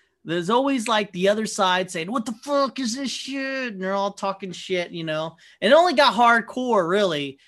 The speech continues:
between two times, and it was, you know, the Bush and, and then this one. That's the only times, really.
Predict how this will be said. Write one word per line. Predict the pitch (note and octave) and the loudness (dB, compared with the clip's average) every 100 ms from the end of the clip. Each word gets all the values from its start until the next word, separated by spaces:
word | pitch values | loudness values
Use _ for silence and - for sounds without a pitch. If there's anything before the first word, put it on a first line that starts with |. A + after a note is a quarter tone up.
| _ | _
between | - E3 E3+ | -12 -8 -6
two | - A3 | -4 -4
times, | G#3 F3 E3 F3 | -2 -2 -2 -4
and | D#3+ | -8
it | |
was, | G3+ | -8
you | A3+ B3 | -6 -4
know, | |
the | F#3+ | -4
Bush | E3 C#3 D#3 - | -6 -6 -6 -8
and, | F3 F3+ | -10 -10
and | F3+ G3 | -8 -6
then | A3 | -4
this | C4+ - | -4 -6
one. | B2 A2 _ _ _ _ _ - | -14 -18 _ _ _ _ _ -4
That's | B3+ | 0
the | |
only | D#4 E4 | 0 0
times, | - E4 - - E3 | 0 0 -2 -6 -10
really. | B2 - | -10 -14